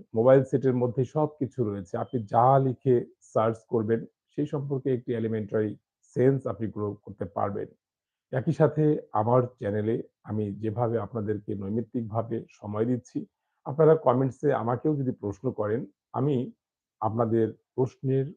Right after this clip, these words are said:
উত্তর দেওয়ার জন্য প্রস্তুত রয়েছি এবং সম্ভাব্য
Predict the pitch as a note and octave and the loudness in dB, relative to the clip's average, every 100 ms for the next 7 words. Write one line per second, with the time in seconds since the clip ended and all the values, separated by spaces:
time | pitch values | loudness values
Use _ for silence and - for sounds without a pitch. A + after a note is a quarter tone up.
0 | _ C#3 C3+ _ C3 A#2+ - _ - G#2 | _ -10 -10 _ 2 2 -2 _ -8 0
1 | G#2 G#2 F#2+ G#2+ G#2 G2+ A#2 A2 A#2 G2 | 4 4 2 -2 -2 -4 -6 -4 -4 -2
2 | G#2+ G#2+ - - - _ A#2 C#3+ C#3+ - | -2 -2 -4 -10 -10 _ -2 0 -4 -4
3 | C3 C#3 D#3 C#3+ | -4 0 0 2